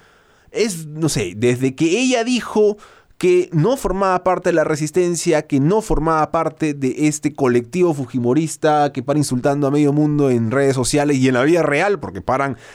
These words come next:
yendo a la República, a I D L y a todos lados con esta pequeña comitiva que tienen presidida por,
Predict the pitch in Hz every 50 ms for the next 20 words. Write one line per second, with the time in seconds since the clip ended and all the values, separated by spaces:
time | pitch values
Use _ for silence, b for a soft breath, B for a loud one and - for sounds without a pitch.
0 | 127 117 101 117 139 147 143 139 135 127 120 110 110 110 - 165 190 202 202 190
1 | 185 - 190 185 170 151 113 117 131 139 139 135 165 190 190 190 190 185 185 180
2 | 185 185 180 B B B B 127 127 117 117 165 170 170 160 147 151 160 - -
3 | 156 160 151 - 131 135 139 - 147 139 127 127 120 143 147 143 - 127 110 110
4 | 113 113 170 175 170 143 135 120 123 113 135 147 147 147 143 131 113 127 120 -
5 | 117 113 123 139 147 143 135 131 113 - 113 104 98 95 95 90 -